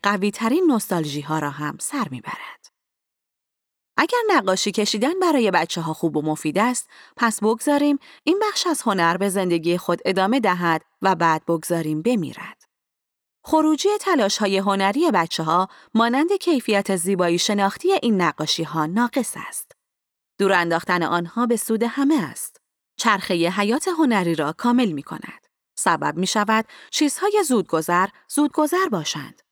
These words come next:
واقعاً زودگذر. کودکی هم همینطور است. پدر و مادرها باید اینطور درباره کودکی بیاندیشند. بچه‌ها دست و پاهایی می‌زنند تا خودی شناخته شده تر آغاز شود.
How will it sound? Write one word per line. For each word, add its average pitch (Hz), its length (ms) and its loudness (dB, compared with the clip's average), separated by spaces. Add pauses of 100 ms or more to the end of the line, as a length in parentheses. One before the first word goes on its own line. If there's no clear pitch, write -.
(120)
واقعاً 277 400 0 (140)
زودگذر. 139 600 -6 (800)
کودکی 392 400 2
هم 220 260 0
همینطور 151 500 -4
است. - 320 -14 (340)
پدر 208 280 2
و 185 40 0
مادرها 190 480 0
باید 277 400 0
اینطور 320 440 0
درباره 160 520 -2
کودکی 156 420 -6
بیاندیشند. 113 720 -6 (640)
بچه‌ها 190 520 2
دست 196 300 2
و 214 40 0
پاهایی 277 420 2
می‌زنند 160 640 2 (240)
تا 175 120 2
خودی 165 320 0
شناخته 175 500 -2
شده 220 280 0
تر 359 300 -4
آغاز 151 380 -4
شود. - 460 -8